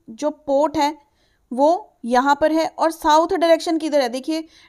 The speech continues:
डायरेक्शंस किस तरह से होती हैं, ये डायरेक्शंस होती हैं,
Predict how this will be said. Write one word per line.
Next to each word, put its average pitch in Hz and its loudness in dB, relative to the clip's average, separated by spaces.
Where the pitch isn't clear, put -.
डायरेक्शंस 269 -2
किस 320 -6
तरह 320 2
से 330 -4
होती 285 -4
हैं, 226 -12
ये 254 -4
डायरेक्शंस 302 0
होती 339 -6
हैं, 359 -10